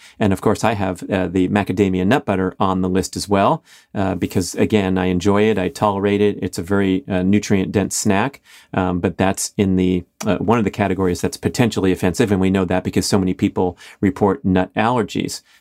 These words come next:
Uh, so there's the quick overview of getting healthy first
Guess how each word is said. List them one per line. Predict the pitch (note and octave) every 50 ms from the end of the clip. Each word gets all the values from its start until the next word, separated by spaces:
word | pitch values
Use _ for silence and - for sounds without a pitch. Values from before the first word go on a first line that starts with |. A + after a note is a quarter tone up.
| -
Uh, | - F#2+
so | - - - G#2
there's | F#2+ A2+ A#2+ A2+ G2+
the | G#2
quick | G2 - - E3 C#3 - -
overview | A#2+ A#2+ A2 A#2 G#2+ - G#2+ G2+ G2 G2 F#2+ F#2 - - - - _
of | - A#2 G2+ F#2 F#2
getting | - A2+ A2 A2+ A2 G#2+
healthy | G#2+ - - - - A2+ G#2 G2 - - G2+ F#2 F#2 - -
first | - - - - - G3 E3 A#2 G2 G2 - - - - -